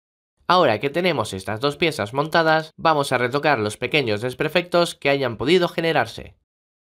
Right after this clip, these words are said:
Para ello, en esta ocasión, voy a utilizar la lijadora de banda, aunque se puede hacer perfectamente con la multiherramienta rotativa y el cabezal de amolado. Aprovecharemos también para redondear ligeramente el contorno de toda la pieza,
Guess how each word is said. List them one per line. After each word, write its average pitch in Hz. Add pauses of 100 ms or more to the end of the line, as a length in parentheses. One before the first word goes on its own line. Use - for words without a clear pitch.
(120)
Para 143
ello, 170
en 120
esta 110
ocasión, 147
voy 165
a 147
utilizar 139
la 123
lijadora 117
de 170
banda, 120 (160)
aunque 156
se 170
puede 180
hacer 170
perfectamente 160
con 120
la 113
multiherramienta 107
rotativa 151
y 120
el 110
cabezal 143
de 165
amolado. 156
Aprovecharemos 175
también 160
para 160
redondear 131
ligeramente 131
el 123
contorno 170
de 120
toda 160
la 170
pieza, 131